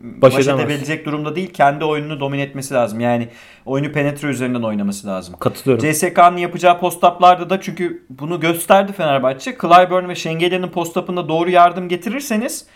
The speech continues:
Speaker 1: Tıkanıyorlar.
Speaker 2: tıkanıyorlar. Bir de Şengelia, e, post-up üzerinden oynamaya başladığı maçlarda bunun it-, istatistiği yok ama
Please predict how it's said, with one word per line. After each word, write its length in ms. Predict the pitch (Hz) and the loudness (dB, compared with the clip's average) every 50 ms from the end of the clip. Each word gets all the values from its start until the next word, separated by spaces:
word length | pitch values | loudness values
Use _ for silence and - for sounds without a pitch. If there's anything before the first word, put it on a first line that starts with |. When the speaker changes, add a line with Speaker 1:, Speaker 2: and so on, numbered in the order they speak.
| _ _ | _ _
Speaker 1:
Tıkanıyorlar. 500 | - - - 131 131 131 131 120 113 110 | -4 0 2 2 2 2 2 2 0 0
Speaker 2:
tıkanıyorlar. 640 | - 185 - 190 196 196 196 202 233 277 214 139 127 | -2 0 2 4 4 4 4 4 2 2 0 -2 -6
Bir 120 | 196 233 | -6 -2
de 280 | 254 254 254 254 254 - - _ _ _ _ _ _ - | 0 0 0 -2 -4 -8 -14 _ _ _ _ _ _ -12
Şengelia, 800 | - - - 160 165 180 180 208 240 233 240 233 233 226 214 202 | -8 -4 -2 0 0 0 0 -2 -2 -2 0 2 4 4 4 2
e, 240 | - - 151 151 - | 0 -4 -10 -12 -4
post-up 420 | - 185 202 202 202 247 240 233 | 0 0 0 0 0 -4 -4 -4
üzerinden 360 | 208 190 214 214 214 220 208 | -6 -4 -4 -4 -4 -2 -2
oynamaya 460 | 190 175 175 180 185 196 214 220 208 185 | -2 -2 0 0 0 0 0 0 2 2
başladığı 440 | 190 190 190 - 202 202 220 247 | 2 2 2 0 -2 0 0 0
maçlarda 540 | 233 226 185 160 - - 151 143 139 139 131 | 0 0 0 0 0 0 0 2 2 -2 -4
bunun 160 | 151 170 196 | -4 -2 -2
it-, 220 | 190 180 185 - - - - 147 | -2 -2 -4 -8 -14 -16 -12 -12
istatistiği 560 | 139 - - - - - - - 208 202 185 | -12 -8 -6 -6 -6 -6 -8 -4 0 2 4
yok 200 | 196 208 202 294 | 4 2 2 0
ama 340 | 269 254 175 123 127 - | 0 0 0 0 -2 -4